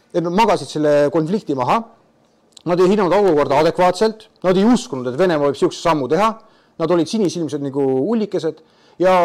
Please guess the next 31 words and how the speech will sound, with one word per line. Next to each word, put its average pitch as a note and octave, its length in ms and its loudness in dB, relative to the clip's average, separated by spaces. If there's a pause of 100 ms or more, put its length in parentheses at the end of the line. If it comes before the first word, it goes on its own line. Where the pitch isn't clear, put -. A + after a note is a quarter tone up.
(120)
mõtlesid D#3+ 260 -4
välja, F3+ 200 2
et - 20 -6
vaat D#3+ 220 -2
nüüd F#3 160 2
on D#3+ 80 2
mingi D3 180 0
uus F#3 260 0
värk, A3+ 300 2
uus F#3 160 -2
doktriin, F#3 400 -2
Gerassimovi D#3 480 -2
doktriin, D#3+ 480 0
et A#2+ 160 -4
nüüd, F3 320 -2
kus D#3+ 260 -4
vaat C#3+ 140 -10
see F#3 240 2
meid D3 160 -4
tabas D#3 320 -2
nüüd C#3+ 140 -4
ootamatult. D3 580 -4 (560)
Pole F3 160 -2
tõsi. D3 300 -2 (680)
Kõigis A#3 320 0
nendes E3+ 240 -4
valdkondades F3+ 640 0
kogu F3 260 2
aeg D3+ 160 -2
on C#3+ 60 -6
tegutsetud. B2+ 500 -6